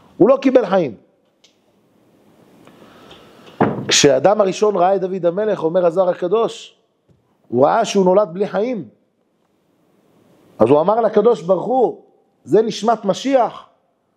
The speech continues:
נפל? מה, יהיה פה רק כמה רגעים בעולם? אז איך יהיה דור ההמשך?" אמר דוד, אני נות-, אמר אדם הראשון, "אני נותן לו מהחיים שלי."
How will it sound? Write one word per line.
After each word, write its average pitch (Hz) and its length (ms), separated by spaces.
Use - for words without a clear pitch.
נפל? 247 500
מה, 190 360
יהיה 196 200
פה 220 220
רק 233 120
כמה 247 180
רגעים 214 440
בעולם? 202 480
אז 143 140
איך 220 140
יהיה 226 140
דור 196 200
ההמשך?" 170 460
אמר 254 220
דוד, 185 400
אני 208 340
נות-, 214 240
אמר 220 260
אדם 208 220
הראשון, 233 580
"אני 240 540
נותן 233 400
לו 233 120
מהחיים 214 380
שלי." 156 300